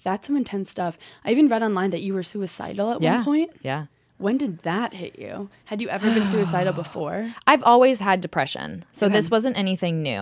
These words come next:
Speaker 1: Okay.
Speaker 2: I had just never gotten to the low of, like, I would be better off not being on this earth. And I got there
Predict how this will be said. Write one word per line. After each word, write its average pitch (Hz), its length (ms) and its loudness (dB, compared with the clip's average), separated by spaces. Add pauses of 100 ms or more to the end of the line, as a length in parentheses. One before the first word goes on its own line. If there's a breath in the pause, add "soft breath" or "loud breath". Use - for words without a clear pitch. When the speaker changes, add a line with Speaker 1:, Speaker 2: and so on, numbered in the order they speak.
(140)
Speaker 1:
Okay. 185 100 -4
Speaker 2:
I 208 160 8
had 226 140 2
just 220 180 0
never 180 300 2
gotten 160 580 2
to 143 540 -2 (320 soft breath)
the 175 120 4
low 156 360 4
of, 143 120 -2
like, 135 300 -2 (100)
I 156 180 6
would 160 180 0
be 151 100 -2
better 147 420 0
off - 540 0 (220)
not 147 400 -2
being 139 540 -6 (180)
on 139 180 -2
this 131 160 -8
earth. 101 400 -6 (580)
And 165 100 -4
I 160 60 -2
got 147 260 2
there 95 340 -2